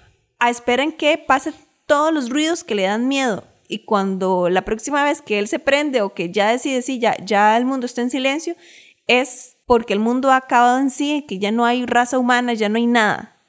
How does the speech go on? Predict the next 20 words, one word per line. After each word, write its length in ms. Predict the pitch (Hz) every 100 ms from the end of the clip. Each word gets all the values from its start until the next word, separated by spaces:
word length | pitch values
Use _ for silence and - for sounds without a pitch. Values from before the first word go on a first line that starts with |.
| _
Es 260 | - 214
pura 260 | - 247 240
oscuridad 520 | 240 254 202 170 190
en 120 | 220
el 100 | 226
mundo. 420 | 247 302 320 339 - _ _ _ _
Y 200 | 220 233
es 140 | 247 247
esta 220 | - 254
persona, 540 | 269 277 294 311 311 302
bueno, 200 | 247 185
este 160 | -
autómata, 640 | 233 240 294 302 302 349 - _ -
atravesando 540 | - 208 202 233 233
esta 160 | 294 294
oscuridad 560 | - - 330 320 311
al 120 | 311
principio, 520 | 320 339 339 370 381 403 427 _ _ _ _
crea 400 | - 247 240 240
vida 280 | 247 302 349